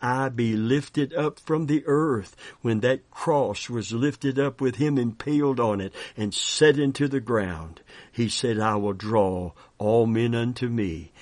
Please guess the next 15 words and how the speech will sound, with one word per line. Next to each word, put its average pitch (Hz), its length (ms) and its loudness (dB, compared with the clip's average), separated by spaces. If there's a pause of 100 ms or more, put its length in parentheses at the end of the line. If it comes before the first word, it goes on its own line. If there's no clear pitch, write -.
(220)
This 131 520 6
he 139 220 0
said, 107 600 0 (180)
signifying 104 1200 -4 (260)
what 113 420 0 (380)
death 107 460 2 (220)
he 101 400 0 (160)
should 92 380 -8
die. 85 420 -4 (800)
See, 135 200 0
the 110 160 -2
gospel 123 580 0
is 110 80 0
so 127 240 2
compelling 104 680 0